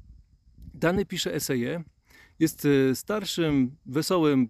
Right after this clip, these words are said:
panem o lekko chropowatym głosie, mm, y, bardzo łagodnym tonie i wplata, y, różne humorystyczne anegdoty, em, i żarty do, y, do swoich opowieści,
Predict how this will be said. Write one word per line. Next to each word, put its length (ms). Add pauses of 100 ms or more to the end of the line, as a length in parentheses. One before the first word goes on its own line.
panem 400
o 300
lekko 320
chropowatym 580
głosie, 480 (560)
mm, 340
y, 440 (600)
bardzo 640
łagodnym 720 (140)
tonie 460 (540)
i 220
wplata, 680 (580)
y, 20
różne 340
humorystyczne 880
anegdoty, 680 (460)
em, 680 (140)
i 260
żarty 460
do, 380 (420)
y, 260 (100)
do 100
swoich 400
opowieści, 720